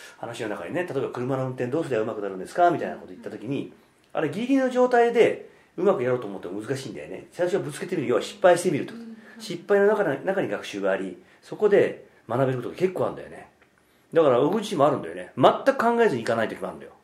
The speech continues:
Speaker 1: で、最初のうちはさい-、結構失敗したんだよね。もう話がもう、もうあっちゃこっちゃ飛んじゃって、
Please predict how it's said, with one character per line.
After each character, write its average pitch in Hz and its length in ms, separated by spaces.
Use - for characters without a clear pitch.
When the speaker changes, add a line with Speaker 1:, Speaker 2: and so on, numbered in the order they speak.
Speaker 1:
で、 165 100
最 202 140
初 208 100
の 202 60
う 190 40
ち 175 80
は 123 80
さ 127 80
い-、 123 220
結 208 160
構 - 80
失 - 120
敗 151 120
し - 20
た 135 60
ん - 40
だ - 60
よ - 60
ね。 - 160
も 127 60
う - 60
話 202 240
が 120 80
も 101 220
う、 - 20
も 104 160
う 107 60
あ 117 60
っ 127 80
ち - 80
ゃ - 40
こ 123 80
っ - 20
ち - 60
ゃ - 40
飛 104 160
ん 107 60
じ 110 60
ゃ 101 40
っ - 80
て、 101 220